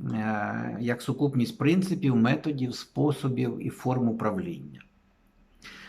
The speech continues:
Є, е, таке розуміння, що менеджмент — це наука про управління людськими відносинами. Це тро-, трошки звужене таке розуміння.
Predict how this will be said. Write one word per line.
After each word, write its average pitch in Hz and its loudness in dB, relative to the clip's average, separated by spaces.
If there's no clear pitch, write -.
Є, 156 2
е, 135 4
таке 135 -2
розуміння, 143 2
що - -4
менеджмент — 139 2
це 147 0
наука 143 2
про 135 0
управління 135 2
людськими 135 4
відносинами. 98 0
Це - -6
тро-, 120 -4
трошки 104 -12
звужене 87 -8
таке 80 -16
розуміння. 78 -14